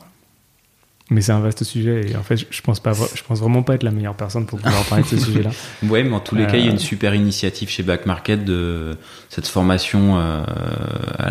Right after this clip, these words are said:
Speaker 2: à la diversité. Voilà, c'est, c'est une chouette initiative à, à, à évoquer. Il y a d'autres formations qui, euh, qui sortent originales, enfin, euh, un peu atypiques, euh,
Speaker 1: Dans la,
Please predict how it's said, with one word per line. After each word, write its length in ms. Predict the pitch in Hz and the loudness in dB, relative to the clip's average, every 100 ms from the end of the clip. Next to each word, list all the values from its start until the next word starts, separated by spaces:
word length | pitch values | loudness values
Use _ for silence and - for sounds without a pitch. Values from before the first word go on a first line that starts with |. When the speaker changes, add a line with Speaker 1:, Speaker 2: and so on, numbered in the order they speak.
| - | -2
Speaker 2:
à 60 | 87 | 2
la 60 | |
diversité. 600 | 90 90 87 - 87 107 110 | 4 4 2 -2 -2 0 2
Voilà, 240 | 92 87 | 2 0
c'est, 140 | - | -2
c'est 160 | - - | -8 -6
une 100 | 78 | -4
chouette 220 | - - | -4 0
initiative 500 | 95 90 87 - 101 | 0 0 -2 -2 -2
à, 280 | 85 78 80 - - - - - - | 0 -2 -4 -14 -16 -12 -12 -14 -8
à, 460 | 87 85 78 76 80 - - - - - - - - - - | -2 0 0 0 -2 -4 -4 -4 -6 -6 -6 -6 -6 -8 -4
à 140 | 87 | -2
évoquer. 440 | 87 85 - 127 - | 0 -2 -4 -6 -6
Il 180 | 82 - | -6 0
y 20 | |
a 40 | 107 | 2
d'autres 180 | 147 | 2
formations 400 | 175 143 131 175 | 2 0 0 -2
qui, 260 | 208 135 120 | -4 -2 0
euh, 260 | 113 107 101 | 2 0 -2
qui 140 | 110 | -6
sortent 240 | - 113 95 - | -8 -6 -6 -6
originales, 500 | - 107 101 117 123 127 | -2 0 2 0 0 0
enfin, 220 | 107 101 | 2 4
euh, 340 | 98 95 92 | 4 2 0
un 60 | 82 | -4
peu 120 | 98 | -4
atypiques, 480 | 98 104 120 120 - | -6 -4 -4 -4 -4
euh, 140 | 107 101 - - - - - | -4 -6 -12 -20 -20 -20 -8
Speaker 1:
Dans 140 | 123 127 | 2 4
la, 240 | 120 113 | 6 4